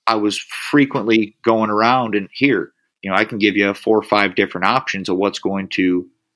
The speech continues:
optimize your system, and you could take, uh,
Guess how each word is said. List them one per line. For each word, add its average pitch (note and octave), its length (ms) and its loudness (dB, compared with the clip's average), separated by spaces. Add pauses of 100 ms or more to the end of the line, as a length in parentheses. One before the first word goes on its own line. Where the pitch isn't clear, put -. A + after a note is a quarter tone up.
(220)
optimize G#2+ 600 0
your F2+ 100 -2
system, B2 600 -2 (340)
and F#2+ 240 -8 (280)
you A#2 120 0
could A#2+ 160 -6
take, G#2 260 0
uh, G2 380 0